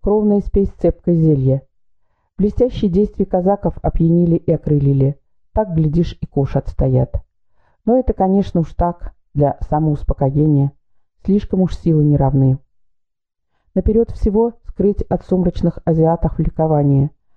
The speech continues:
так и пузырящееся на бледных лицах русопятов. Телесуфа больше не лыбился, зыркал побитым брончливым псом. "Пришьет при случае", однозначно вывел Степан. Казацкое зарство задержало растерявшуюся орду на сутки.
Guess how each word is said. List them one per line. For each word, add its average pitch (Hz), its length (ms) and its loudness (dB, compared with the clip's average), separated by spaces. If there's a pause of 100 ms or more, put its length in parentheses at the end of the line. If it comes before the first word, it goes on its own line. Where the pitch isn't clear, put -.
(140)
так 170 220 -4
и - 100 -4
пузырящееся 160 800 0
на 143 100 2
бледных 151 460 0 (100)
лицах 143 400 -2
русопятов. - 640 -2 (600)
Телесуфа 208 520 0
больше 180 340 0
не 190 120 2
лыбился, 147 560 0 (360)
зыркал 170 420 0
побитым 160 540 -2 (220)
брончливым 147 600 0
псом. 139 420 -2 (600)
"Пришьет 160 460 0
при 151 100 2
случае", 143 680 0
однозначно 139 680 0
вывел 135 260 2
Степан. 135 480 -4 (1300)
Казацкое 233 480 0
зарство 226 420 2
задержало 202 540 2
растерявшуюся 190 800 0
орду 165 180 0
на 180 160 2
сутки. 139 520 -2